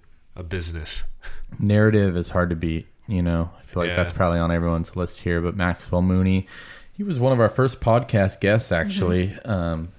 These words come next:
Speaker 2: before he had opened. I think he announced the date of when he was gonna open Narrative on this podcast.
Speaker 1: Yep.
Speaker 2: And,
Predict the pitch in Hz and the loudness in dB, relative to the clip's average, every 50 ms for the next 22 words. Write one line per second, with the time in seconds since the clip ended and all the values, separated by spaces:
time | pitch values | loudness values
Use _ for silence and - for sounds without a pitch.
0 | - - - - 98 95 - - 95 90 87 87 87 85 - 95 90 85 - 92 | -20 -16 -6 -4 -4 -2 0 0 0 2 2 2 0 -2 -2 -2 -2 -2 0 -2
1 | 90 90 90 - - 95 - - 95 87 85 85 82 85 87 87 - - 87 90 | -2 -2 -2 -4 -4 -8 -4 -2 -2 0 0 0 0 0 -2 -2 -4 -8 -6 -4
2 | 82 82 - 85 82 85 85 - 85 82 85 82 82 82 82 - - 90 82 78 | -4 -2 -2 -2 0 0 -2 -2 -4 -6 -4 -4 -4 -4 -6 -6 -6 -6 -4 -4
3 | 82 78 - 85 82 80 80 80 80 80 80 80 80 - - - - - - - | -4 -4 -4 -2 -2 0 0 0 0 2 0 0 -2 -4 -10 -20 -20 -20 -20 -20
4 | - - - - 87 87 85 85 85 82 - - - 87 80 78 - - - 85 | -20 -18 -10 -4 0 0 0 2 0 -2 -2 -4 -4 -2 -2 -2 -2 -4 -2 0
5 | 80 80 80 82 - - 90 95 85 82 80 80 - | 0 0 0 -2 -4 -6 -6 -4 -2 -2 -4 -6 -8